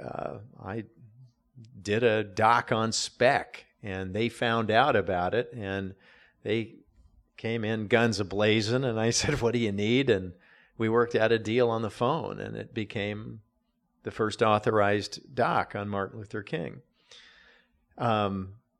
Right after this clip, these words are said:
Mahalia Jackson followed that. We did a documentary on Rudy Ray Moore 'cause he, we were in business with him. So we'd done three docs before we, uh, we did Death Row, which was a much more, uh,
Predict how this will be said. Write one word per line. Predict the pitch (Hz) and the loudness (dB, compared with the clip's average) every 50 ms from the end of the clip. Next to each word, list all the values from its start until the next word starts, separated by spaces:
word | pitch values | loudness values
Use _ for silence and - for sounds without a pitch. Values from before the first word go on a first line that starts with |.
| _ _ _ _ _ | _ _ _ _ _
Mahalia | - 110 113 117 113 117 113 107 | -2 0 2 4 4 2 2 2
Jackson | 104 117 110 110 113 110 - - 123 110 | 2 2 2 2 2 0 -2 -6 -6 -6
followed | 101 - 110 104 104 101 104 110 107 104 | -2 0 0 2 2 2 2 0 0 2
that. | 123 139 143 117 95 90 - - | 0 0 0 0 -4 -4 -4 -6
We | 107 101 | -4 -2
did | 104 107 104 | 0 0 0
a | 101 | 0
documentary | 92 107 107 107 110 107 - 104 104 104 101 - 113 107 | 2 2 2 2 2 0 -2 -4 -4 -4 -4 -4 -4 -4
on | 104 107 | -2 -2
Rudy | 104 101 104 98 101 98 | -2 -2 -2 -2 -2 -2
Ray | 95 101 101 104 | 0 -2 -2 -2
Moore | 107 120 147 160 131 101 87 92 - 123 123 113 - _ _ | -2 -2 -2 0 0 -2 -2 -6 -8 -10 -12 -14 -18 _ _
'cause | - 104 - - - - - - - _ | -14 -14 -14 -12 -14 -14 -14 -16 -12 _
he, | 113 107 | -6 -6
we | 101 - - 101 98 | -6 -6 -4 -4 -2
were | 92 92 98 | -2 0 -2
in | 98 101 101 | -2 -2 2
business | 95 123 143 143 139 123 101 92 - - | 4 4 4 4 2 -2 -6 -6 -6 -6
with | - 95 92 - - | -4 -4 -4 -6 -6
him. | - 104 101 - - 131 123 _ _ _ - - - - - - - _ _ | -8 -8 -6 -6 -8 -8 -12 _ _ _ -20 -20 -20 -20 -20 -20 -20 _ _
So | - - 156 | -6 -4 -2
we'd | 170 208 208 | -2 0 2
done | 151 143 143 139 127 - | 4 6 6 6 4 0
three | - - 139 139 127 120 | 0 2 4 4 4 6
docs | 107 117 113 120 117 113 104 101 - - | 6 6 8 8 6 6 4 2 0 -6
before | - - 104 - - 110 107 107 | -8 -8 -8 -2 2 4 6 6
we, | 101 101 104 104 104 104 101 | 6 4 2 2 4 4 4
uh, | 98 101 98 101 101 101 104 - - _ _ _ _ _ _ _ _ _ _ _ _ _ _ _ | 4 4 4 2 0 -2 -6 -10 -18 _ _ _ _ _ _ _ _ _ _ _ _ _ _ _
we | 120 110 104 | -8 -6 -2
did | 101 107 104 98 - - - _ _ _ _ _ _ _ | 2 2 2 2 0 -4 -18 _ _ _ _ _ _ _
Death | - 117 104 98 - - | 2 4 4 4 2 2
Row, | 123 127 131 131 110 98 | 4 4 6 6 6 4
which | 101 107 101 - | 4 0 -2 -2
was | 104 95 85 98 | -4 -2 -2 -2
a | 98 | -4
much | 98 101 107 117 117 - - | -2 -2 -2 -2 -2 -4 -6
more, | 113 101 95 95 98 95 95 92 - _ _ _ _ _ _ _ _ _ _ _ _ _ - | -6 -4 -4 -2 -2 -2 -4 -6 -8 _ _ _ _ _ _ _ _ _ _ _ _ _ -4
uh, | 113 101 98 95 92 92 | -2 0 0 0 -2 -4